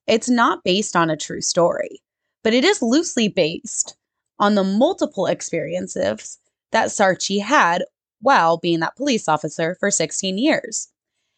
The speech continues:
And yes, as I said, he was helping with exorcisms. And these exorcisms were approved by the Catholic Church. The one thing that bugged me, though, about the fact that it's a bunch of stories molded into one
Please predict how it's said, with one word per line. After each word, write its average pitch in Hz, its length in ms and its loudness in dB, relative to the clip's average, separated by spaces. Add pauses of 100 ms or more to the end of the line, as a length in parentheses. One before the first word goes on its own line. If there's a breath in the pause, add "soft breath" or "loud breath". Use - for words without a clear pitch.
(200)
And 220 180 2
yes, - 440 -2 (240)
as 180 120 4
I 233 100 4
said, 175 280 0
he 202 140 0
was 170 200 2
helping 208 500 0
with 170 200 -4
exorcisms. - 920 -4 (300 loud breath)
And 285 140 2
these 359 160 2
exorcisms 202 760 -2 (160)
were 247 300 2
approved 220 560 -2 (220)
by 208 240 4
the 175 120 -2
Catholic - 500 -2
Church. - 560 -4 (1000)
The 220 80 0
one 359 260 2
thing 311 220 0
that 254 260 -2
bugged 190 280 0
me, 214 160 -2
though, 208 220 4
about 165 300 2
the 175 80 -8
fact 165 440 0
that 170 280 2
it's 175 160 -6
a 165 180 -2
bunch 175 260 2
of 180 100 -4
stories 170 680 -2
molded 160 360 -4
into 165 320 -4
one 165 500 -2